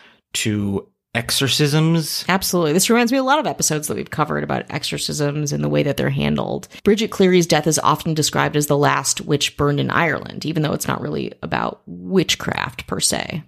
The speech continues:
Speaker 1: It seems like a lot of effort for him to kill her if he was just like, "Ugh, I'm done."
Speaker 2: Mm-hmm.
Speaker 1: A lot of work in theatrics, or maybe that's what it takes to do that, to take this germ of something that seems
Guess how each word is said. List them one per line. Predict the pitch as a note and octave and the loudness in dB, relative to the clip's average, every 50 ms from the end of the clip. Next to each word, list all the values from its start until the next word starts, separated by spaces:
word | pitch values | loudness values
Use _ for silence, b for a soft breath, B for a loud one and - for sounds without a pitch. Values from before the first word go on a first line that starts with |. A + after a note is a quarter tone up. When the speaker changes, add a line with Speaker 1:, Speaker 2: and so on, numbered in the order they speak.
| _ - | _ -14
Speaker 1:
It | A#2+ - - | -12 -8 -6
seems | - - - F3+ F3+ F#3+ F#3 F3 | -4 2 4 6 6 6 6 4
like | D3+ C3+ - - | 2 0 0 0
a | C3 | 0
lot | B2+ B2+ A#2+ A2 A#2+ B2 | 2 4 4 4 4 4
of | B2 A#2+ B2 | 2 -2 -2
effort | - - G#2+ - - - B2+ B2 A#2+ - | -2 -2 -2 -2 -2 -2 -2 -2 -2 -6
for | - - - - - - - B2+ A2+ A2+ | -14 -20 -18 -16 -12 -6 -2 -2 -2 -2
him | A2 - - A#2 A#2+ A#2 A#2 A#2 A2+ - - _ _ - | -2 -2 0 2 2 4 2 2 0 -2 -6 _ _ -6
to | - - - - A#2+ A2+ G#2+ G#2+ G2+ F#2+ | -4 -4 -2 0 0 0 0 -2 -4 -6
kill | - - - D#3 C#3+ C3 | -4 0 2 4 4 4
her | C#3 | 4
if | B2 - | 4 4
he | A#2 B2 | 4 4
was | B2 A#2+ | 4 4
just | B2+ A2+ - - | 4 2 2 2
like, | G#2+ A2 G2 - - - - | 0 0 0 -2 -6 -8 -8
"Ugh, | G#2+ - F2+ - - - _ _ _ | -6 -6 -6 -8 -10 -12 _ _ _
I'm | A#2+ A#2 A2 A2 A2 A2 G2+ - _ _ _ | -2 -2 0 0 -2 -2 -4 -8 _ _ _
done." | - G2+ F#2+ F2+ - F#2+ F#2 - _ - | -8 -6 -4 -4 -4 -6 -6 -8 _ -2
Speaker 2:
Mm-hmm. | - F#3+ F3 F3 F3 E3 E3+ D#3+ - | 0 2 2 2 0 0 -2 -2 0
Speaker 1:
A | C#3 | 0
lot | C3+ C#3 C#3 C#3 C3+ C#3 C#3+ C#3+ | 2 4 4 4 4 4 2 0
of | C#3+ C3 A2+ G#2 G2+ - - | -2 -4 -4 -6 -8 -12 -10
work | A2 A2+ B2 C3+ C3+ C3+ A#2+ A#2 | -2 2 4 4 4 4 2 2
in | A#2+ A#2 A2+ | 0 0 0
theatrics, | G#2 - - B2 A#2+ A#2+ B2 B2 A#2+ - C3 - | -2 -2 0 2 2 2 0 0 -2 -2 -2 0
or | A2 - | 2 2
maybe | C#3+ D3+ C#3+ | 2 4 4
that's | B2+ C3+ B2 - - | 4 2 2 0 0
what | C#3 A2+ | 0 0
it | A2 - - - | 0 -2 -6 -8
takes | - - C#3+ C#3 B2+ - - - | -2 0 0 0 0 -2 -8 -8
to | - - A#2 | -6 -6 -2
do | G#2 A#2+ C3+ D3+ D3+ | 2 4 4 6 6
that, | C3 A#2 A2 A2 - | 6 4 2 2 -2
to | A#2+ | -4
take | - - C3 B2+ B2+ | -4 -2 -2 0 0
this | - A2+ G#2 | 0 -2 -2
germ | - - - A#2 A#2+ B2 B2+ B2+ B2 | -2 -2 0 0 2 2 2 2 0
of | A#2 A#2 | 0 -2
something | A#2 - A#2 A2 A2 - - A2 A2 A2 | 0 0 0 0 0 -2 -2 -2 0 0
that | G#2+ G#2 G2 - | 0 -2 -2 -4
seems | - - A#2+ A2 A2+ A2+ A2 A2 A2 G#2+ G2 - | -4 -2 0 0 0 0 0 0 -2 -2 -4 -6